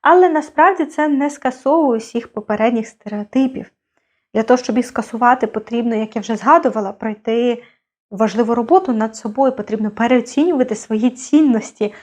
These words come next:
Стереотипи не зникають самі собою просто через те, що змінюється століття.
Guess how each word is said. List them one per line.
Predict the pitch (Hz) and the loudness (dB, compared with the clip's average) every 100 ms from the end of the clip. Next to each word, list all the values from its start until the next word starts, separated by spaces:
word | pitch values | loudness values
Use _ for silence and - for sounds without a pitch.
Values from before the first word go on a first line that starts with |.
| _ _ _ | _ _ _
Стереотипи | - 262 269 311 | 2 4 4 2
не | 294 302 | 2 2
зникають | 285 294 392 403 | 2 4 4 4
самі | - 262 269 | 2 0 0
собою | 254 214 269 | -2 0 0
просто | 269 - 220 | -2 -10 -12
через | - 214 208 | -6 -6 -4
те, | 220 | -4
що | 226 - 208 | -4 -4 -2
змінюється | 220 226 220 208 | -2 0 -2 -4
століття. | - - 208 233 - | -10 -6 -2 -2 -4